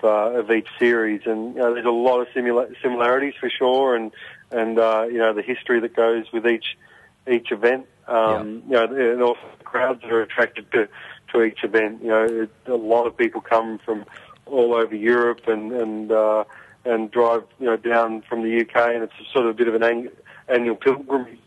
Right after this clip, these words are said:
Speaker 1: Um,
Speaker 2: Yeah.
Speaker 1: for them. So, you know, it's, it, it's a pretty special event. You know, I, um, you know, it was hard to sort of take in a lot of it. You know, it's such a big track and such a big area that everyone's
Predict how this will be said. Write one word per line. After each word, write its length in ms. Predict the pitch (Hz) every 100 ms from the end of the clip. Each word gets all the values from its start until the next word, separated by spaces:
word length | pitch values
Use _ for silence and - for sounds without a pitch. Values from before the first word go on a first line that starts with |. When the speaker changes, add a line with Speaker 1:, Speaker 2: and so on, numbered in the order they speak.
| - - _ -
Speaker 1:
Um, 80 |
Speaker 2:
Yeah. 260 | 120 107 90 -
Speaker 1:
for 60 | 113 104
them. 280 | 107 - 107
So, 200 | - 117 110 - - - _ _ -
you 80 | -
know, 220 | 123 113 123
it's, 180 | 117 - - - - _ _ _ _ -
it, 340 | 160 151 139 -
it's 200 | 127 113
a 40 |
pretty 360 | 95 - 123 107
special 360 | 123 113 -
event. 300 | 110 120 127 -
You 80 | 127
know, 160 | 110 117
I, 400 | 123 117 113 113
um, 420 | 110 107 104 98 _ - - - - - - _
you 60 | 127
know, 440 | 113 113 127 135
it 40 | 147
was 120 | 120
hard 280 | 127 131 127 -
to 120 | 123 110
sort 120 | 120 120
of 80 |
take 240 | - 131 -
in 60 | 127
a 40 | 123
lot 420 | 139 139 123 143
of 80 | 160
it. 80 | 147
You 60 | 135
know, 100 | 127
it's 140 | 127 113 - - -
such 260 | 127 -
a 20 | 123
big 320 | 123 123 110 - - - -
track 460 | - 147 127 117 -
and 140 | 110
such 180 | 123 120 117
a 20 |
big 200 | 120 110
area 360 | 117 123 120
that 120 | 110 117
everyone's 520 | 117 113 110 110